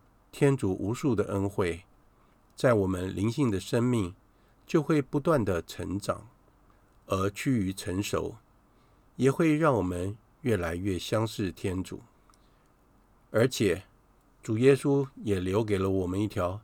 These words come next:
爱的诫命。他这样说：“我给你们一条新命令，你们该彼此相爱，如同我爱了你们，你们也照样彼此相爱。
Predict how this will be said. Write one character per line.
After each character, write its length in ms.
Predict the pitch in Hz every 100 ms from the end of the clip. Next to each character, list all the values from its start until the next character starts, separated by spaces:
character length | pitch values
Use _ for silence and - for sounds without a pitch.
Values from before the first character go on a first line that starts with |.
| _
爱 180 | - 101
的 100 | 87
诫 260 | 82 - 85
命。 240 | 85 82 - _ _ _ _ _ _ _ _
他 240 | - 156
这 180 | 156 -
样 180 | 120 85
说 380 | - 95 87 98 - _ _ _ _ _ _ _ _ _ _
：“我 220 | - 107
给 160 | 101 123
你 140 | 120
们 280 | 98 98 104 -
一 80 | 117
条 320 | - 95 98
新 260 | 104 - 113
命 300 | 110 95 90
令， 260 | 90 82 - _ _ _ _ _
你 100 | 131
们 160 | 147 156
该 240 | 165 160
彼 260 | 143 104 135
此 240 | - 92
相 300 | - 107 101
爱， 340 | 107 90 104 - _ _ _ _ -
如 180 | 107 113
同 240 | 101 104
我 140 | 92 85 -
爱 180 | 117 95
了 140 | 90
你 160 | 85 85
们， 240 | - - - _ _ _ _ _ _ _ _
你 120 | 127
们 140 | 160
也 240 | 165 113 101
照 300 | - 147 120
样 340 | 123 113 101 95 _ _
彼 160 | 98 110
此 200 | - 87
相 280 | - 92 95
爱。 320 | 87 80